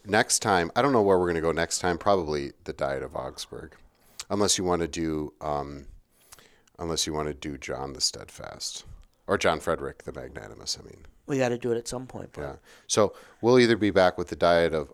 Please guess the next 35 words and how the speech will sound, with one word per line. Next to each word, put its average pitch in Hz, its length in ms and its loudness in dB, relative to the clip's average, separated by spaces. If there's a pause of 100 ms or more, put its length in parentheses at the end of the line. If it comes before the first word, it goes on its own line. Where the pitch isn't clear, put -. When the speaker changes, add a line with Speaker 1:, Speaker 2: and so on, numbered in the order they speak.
Speaker 1:
Augsburg 80 540 -2 (120)
or 78 480 -2
the 80 140 -6
last 82 380 0
of 78 80 -6
the 76 100 -4
three 80 480 -6
electors, 78 720 -4 (500)
uh, 78 160 0
of - 120 -8
Saxony 85 560 0
that 76 200 -6
were, 76 300 -6 (180)
were 78 320 -2
around 80 420 0
in 76 160 -8
Luther's 78 440 -8
day. 82 340 0
Speaker 2:
We 185 80 2
almost 185 240 -2
Speaker 1:
Uh, - 40 6
Speaker 2:
maybe 123 60 8
Speaker 1:
what 131 100 10
I'm 139 60 8
Speaker 2:
wanna 135 120 4
Speaker 1:
saying 143 120 4
Speaker 2:
wait 139 160 4
a 127 60 4
little 127 260 -2
bit 123 240 -2
for 120 160 -6
him, 110 260 -10
Speaker 1:
We 123 100 -4
Speaker 2:
maybe. 127 180 -2
Speaker 1:
could. 90 260 -2